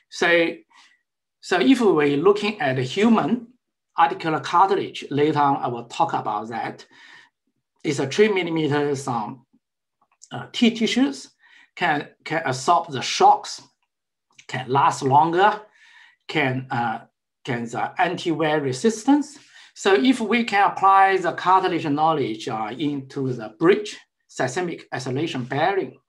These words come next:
design and construction, we can also significantly improve the earthquake resistance of the bridges as well.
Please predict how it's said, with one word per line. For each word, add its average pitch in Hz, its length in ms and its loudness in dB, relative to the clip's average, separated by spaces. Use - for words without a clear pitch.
design 143 580 -2
and 113 220 -12
construction, - 880 -6
we 175 200 2
can 147 200 -4
also 180 440 0
significantly 160 920 -6
improve 139 640 -2
the 147 380 -6
earthquake 175 480 -2
resistance - 840 -10
of 120 320 -2
the 123 80 -10
bridges 151 400 -4
as - 180 -16
well. - 320 -4